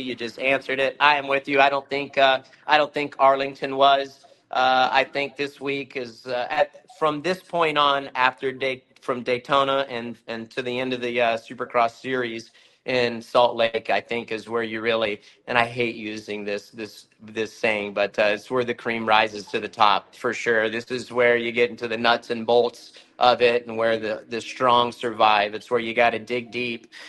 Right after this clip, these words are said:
If you're having little injuries, you know, you gotta push through it and you just gotta find ways. And, and I think because this season and the championship i-, i-, is so tight, your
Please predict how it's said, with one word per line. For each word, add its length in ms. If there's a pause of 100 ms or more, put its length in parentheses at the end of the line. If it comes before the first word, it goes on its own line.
(160)
If 140
you're 100
having 340
little 280
injuries, 840 (120)
you 120
know, 100
you 160
gotta 240
push 380
through 240
it 160
and 100
you 60
just 200
gotta 200
find 440
ways. 460
And, 280
and 280
I 80
think 400
because 480
this 300
season 560 (340)
and 260
the 60
championship 880
i-, 60
i-, 20
is 420
so 340
tight, 580 (200)
your 540